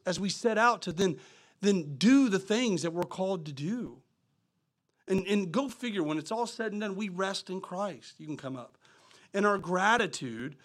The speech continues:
and out of gratitude for who he is and all he's done, we joyfully set out to live as citizens of the kingdom of God. It's just a call to be who we are. It all just keeps coming back full circle.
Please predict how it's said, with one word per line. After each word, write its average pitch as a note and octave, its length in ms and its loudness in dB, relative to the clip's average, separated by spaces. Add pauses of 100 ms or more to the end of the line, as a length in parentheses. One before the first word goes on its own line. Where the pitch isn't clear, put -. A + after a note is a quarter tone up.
(180)
and E3 100 0
out G3+ 160 6
of F#3 140 -4
gratitude F3 640 0
for C3 160 -4
who G3+ 180 0
he F3+ 260 2
is F3 140 2
and C#3 100 -2
all D#3 140 0
he's C3+ 180 -6
done, D3 380 -2
we G#3 160 0
joyfully F#3 480 0
set G3 300 -4
out F#3 220 -2
to F3+ 120 -10
live F3+ 320 -4
as D#3 140 -10
citizens D#3+ 500 -12
of D3 80 -14
the E3 80 -14
kingdom E3 420 -12
of D#3+ 140 -18
God. F3+ 460 -12 (1200)
It's G3 140 -6
just A#3 140 -6
a A3+ 60 -4
call A3+ 260 -4
to F#3 80 -2
be G3 220 -6
who G3 180 -4
we G#3 180 -6
are. G3+ 400 -2 (760)
It F#3 100 0
all A#3 180 2
just G3+ 220 -8
keeps G3+ 200 -8
coming A3+ 340 -6
back G#3 340 -4
full A#3 420 -6
circle. G#3+ 540 -6